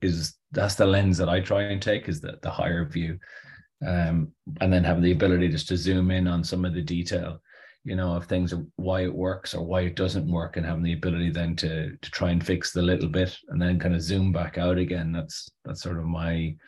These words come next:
my view on the game. But y-, y-, you know, bouncing around ideas off players and other coaches, I mean, you, you get to see other lenses, <laughs> side lens, and a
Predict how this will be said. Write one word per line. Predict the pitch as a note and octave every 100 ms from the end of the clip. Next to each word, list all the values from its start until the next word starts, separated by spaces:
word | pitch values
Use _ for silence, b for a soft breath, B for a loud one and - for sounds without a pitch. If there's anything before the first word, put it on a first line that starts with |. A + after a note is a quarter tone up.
| B B B B B B _ _ - -
my | G#2 F#2+
view | F2+ F#2 F2+ E2+
on | E2
the | D#2+
game. | F#2 F2 E2+
But | D#2 E2
y-, | - -
y-, | - - - - -
you | G2
know, | F#2 F2+ F2+ -
bouncing | G#2 G#2+ F#2 F2
around | F2+ F2+
ideas | E2+ D#2+ F2+ F#2 F2 D#2
off | E2 - _ _ _ _ _ - -
players | - F2+ F#2 G2 E2+
and | D#2
other | E2+ D#2+
coaches, | D#2+ F#2 F#2+ F2 D#2
I | E2
mean, | E2+ E2+
you, | E2+ D2+ - _ - _ _ _ _ _ _
you | - - G2
get | G2 F#2
to | F2
see | F2+ F2+
other | F#2 G2+
lenses, | F2 F2 E2+ F2+
<laughs> |
side | - F2 -
lens, | G2+ G2 F#2+ F2+
and | F#2
a | F#2 F2